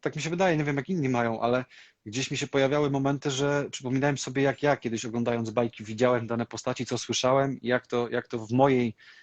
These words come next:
e, wyobraźni, w mojej świadomości funkcjonowało, więc to mi też dużo, dużo daje.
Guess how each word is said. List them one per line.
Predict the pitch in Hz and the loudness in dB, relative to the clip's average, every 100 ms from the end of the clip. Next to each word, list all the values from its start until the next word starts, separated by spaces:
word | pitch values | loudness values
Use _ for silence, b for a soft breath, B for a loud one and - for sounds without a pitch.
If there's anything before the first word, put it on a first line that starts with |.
| b - | b -8
e, | 113 113 | -2 -2
wyobraźni, | 107 120 113 127 120 | 2 2 4 2 0
w | 113 | -2
mojej | 120 | -2
świadomości | 113 117 120 120 117 | -2 -2 -2 -4 -4
funkcjonowało, | 120 - 120 120 127 107 - 104 | -6 -2 0 4 4 4 0 -8
więc | 107 | -6
to | 120 | -4
mi | 117 | -2
też | 120 107 107 _ | -2 -4 -6 _
dużo, | 117 110 117 117 117 113 | -16 -6 -2 0 0 0
dużo | 110 110 | -4 -4
daje. | 107 101 | -2 -2